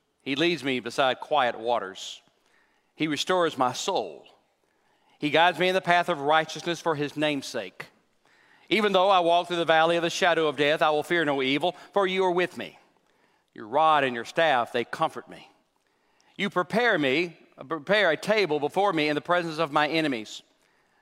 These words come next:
You've anointed my head with oil. My cup overflows. Surely goodness and loving kindness will follow me all the days of my life, and I will dwell in the house of the Lord forever."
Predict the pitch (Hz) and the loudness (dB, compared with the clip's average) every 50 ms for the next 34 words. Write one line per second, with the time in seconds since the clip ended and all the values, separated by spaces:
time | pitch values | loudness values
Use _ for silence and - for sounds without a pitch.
0 | _ _ _ - 170 170 156 151 165 170 170 165 160 151 151 156 180 180 175 160 | _ _ _ -6 -2 0 0 2 2 2 4 4 4 2 4 2 2 2 2 2
1 | 143 143 - - 208 220 202 151 117 90 - - - - 113 120 - - - 202 | 0 -4 -2 -2 -2 0 0 0 0 -2 -4 -10 -6 -4 -2 -2 -2 0 0 0
2 | 170 - - - 143 139 131 117 131 139 131 123 110 107 107 - - - - _ | 0 0 0 -2 -4 -4 -4 -4 -2 -2 0 0 -2 -4 -8 -12 -14 -16 -20 _
3 | _ _ _ _ _ _ _ _ _ _ _ _ _ _ - - 220 214 196 185 | _ _ _ _ _ _ _ _ _ _ _ _ _ _ -4 0 2 2 4 4
4 | 190 185 147 143 170 180 180 180 165 - 175 156 160 165 156 165 151 143 151 175 | 2 2 2 0 0 2 2 0 0 0 0 2 2 2 2 0 0 2 2 2
5 | 175 175 180 185 175 - 160 156 - 170 165 165 170 165 165 160 160 160 151 156 | 2 2 0 -2 -2 -2 -4 0 2 2 2 4 2 2 2 2 2 2 0 0
6 | 139 156 165 175 170 151 165 180 175 170 151 135 135 143 156 - - - - - | 0 2 0 0 -2 0 0 2 2 4 4 4 4 4 2 0 -6 -14 -4 -2
7 | 156 165 170 165 165 160 156 147 147 160 185 208 226 247 233 233 185 170 190 190 | 2 2 4 4 2 2 0 0 0 2 2 2 2 2 0 0 0 2 2 0
8 | 196 - - 202 180 196 190 185 160 131 113 107 107 110 120 - - _ _ _ | 0 -2 -4 -4 -4 -2 0 0 0 0 -2 -2 -4 -6 -6 -8 -14 _ _ _
9 | _ _ _ _ _ _ _ _ _ _ _ _ _ _ _ _ - 120 113 107 | _ _ _ _ _ _ _ _ _ _ _ _ _ _ _ _ -8 -4 -4 -4
10 | 98 85 - - - | -4 -6 -10 -16 -20